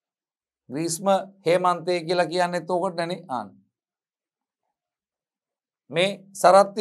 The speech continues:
ඍතුවේදී ගස්වල අන්න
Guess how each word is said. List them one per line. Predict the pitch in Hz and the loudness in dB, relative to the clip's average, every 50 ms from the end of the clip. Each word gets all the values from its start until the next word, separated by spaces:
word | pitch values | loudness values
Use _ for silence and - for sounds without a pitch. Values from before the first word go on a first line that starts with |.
| 202 | 0
ඍතුවේදී | 185 175 160 185 170 170 160 151 139 143 170 170 - - _ _ _ _ _ _ _ _ _ _ _ _ _ _ _ _ _ _ _ _ _ _ _ _ _ _ _ _ _ _ _ _ _ _ - _ _ _ | 0 -2 -4 -2 0 0 2 0 0 -4 -8 -10 -14 -20 _ _ _ _ _ _ _ _ _ _ _ _ _ _ _ _ _ _ _ _ _ _ _ _ _ _ _ _ _ _ _ _ _ _ -20 _ _ _
ගස්වල | 120 151 170 160 - - 208 214 214 226 226 220 - - - - _ _ _ _ _ _ _ _ _ _ _ _ _ _ _ _ _ _ _ _ _ _ _ _ _ _ _ _ _ _ _ | 2 2 2 2 2 2 4 4 6 8 6 6 6 4 -4 -14 _ _ _ _ _ _ _ _ _ _ _ _ _ _ _ _ _ _ _ _ _ _ _ _ _ _ _ _ _ _ _
අන්න | - 135 147 135 | -4 -4 -2 -4